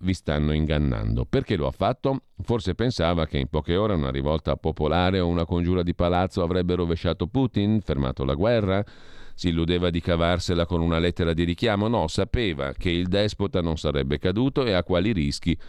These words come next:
va ora incontro lei. Eppure quel che ha fatto l'ha fatto ugualmente, contro ogni speranza. Per quale motivo? Si domanda il direttore Brambilla.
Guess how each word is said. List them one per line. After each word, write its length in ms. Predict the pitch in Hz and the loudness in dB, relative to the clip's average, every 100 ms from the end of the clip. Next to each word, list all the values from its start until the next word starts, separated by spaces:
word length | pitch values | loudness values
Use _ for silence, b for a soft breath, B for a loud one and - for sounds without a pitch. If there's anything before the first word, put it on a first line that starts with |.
| B B B B B B | B B B B B B
va 180 | 120 131 | 2 2
ora 200 | 131 131 | 2 2
incontro 540 | 131 127 131 131 131 | 0 0 0 0 0
lei. 400 | 127 78 62 65 - | 2 2 0 -2 -2
Eppure 420 | 101 - 135 101 | -2 0 0 0
quel 180 | 95 82 | 0 0
che 100 | 107 | -2
ha 60 | |
fatto 340 | - 73 73 92 | 0 0 0 -2
l'ha 100 | 101 | 0
fatto 320 | 71 71 82 | -2 0 0
ugualmente, 760 | 85 92 90 60 60 62 64 - | 2 2 2 0 -2 -2 -4 -2
contro 720 | 110 120 131 - 139 139 - - | 0 2 0 0 -2 -2 -4 -2
ogni 380 | 80 80 82 - | 0 2 0 -2
speranza. 880 | - - 80 58 55 55 - 60 - | -6 -2 0 -2 -4 -8 -4 -4 0
Per 180 | 131 139 | -2 0
quale 240 | 98 80 | 0 0
motivo? 520 | 67 58 110 131 127 | 0 0 0 2 0
Si 160 | 123 85 | -2 -2
domanda 640 | 76 73 73 73 73 76 - - - - _ _ _ _ | 0 2 2 2 2 0 -2 -14 -20 -20 _ _ _ _
il 200 | - 98 | 0 2
direttore 640 | 82 85 73 - 76 73 71 | 2 2 2 -2 0 0 0
Brambilla. 580 | 69 67 73 110 113 | 0 0 2 2 0